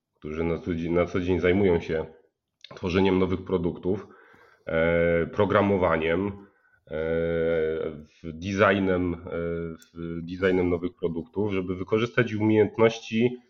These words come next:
i stworzyć nowe rozwiązania, które,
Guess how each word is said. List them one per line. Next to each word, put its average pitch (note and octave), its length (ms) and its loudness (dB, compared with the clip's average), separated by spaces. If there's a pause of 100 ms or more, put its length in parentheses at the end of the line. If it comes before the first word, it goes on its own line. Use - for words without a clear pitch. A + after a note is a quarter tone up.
(320)
i A2+ 380 4 (460)
stworzyć - 800 0
nowe A2+ 520 6
rozwiązania, G#2+ 800 4
które, G2+ 800 4